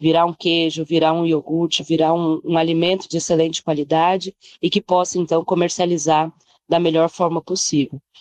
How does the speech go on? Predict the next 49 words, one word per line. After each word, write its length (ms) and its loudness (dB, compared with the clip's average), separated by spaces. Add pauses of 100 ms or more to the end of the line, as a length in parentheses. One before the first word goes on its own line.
(140)
Esse 200 2
é 20 2
um 40 0
trabalho 320 2
que 60 0
a 60 2
gente 180 -2
tem 120 0
se 80 -8
preocupado 420 -2
muito 320 0
em 60 -8
fazer 340 0
no 100 0
M 140 2
D 160 0
A, 300 2
nossas 520 -2
diversas 460 0
secretarias, 680 0
especialmente, 800 -2
né, 200 0 (300)
a 100 0
seab, 460 2
que 80 -4
é 40 0
a 40 0
secretaria 480 0
que 80 -6
eu 60 2
ocupo, 520 2
e 120 2
a 80 0
Secretaria 540 0
da 100 0
Agricultura 460 -4
Familiar, 440 0
a 40 -2
saf, 420 0 (420)
estamos 320 -2
muito 260 0
dedicados 560 0
para 140 -2
que 80 -2
a 40 -2
gente 200 -2
consiga, 400 0
de 140 -4
fato, 500 0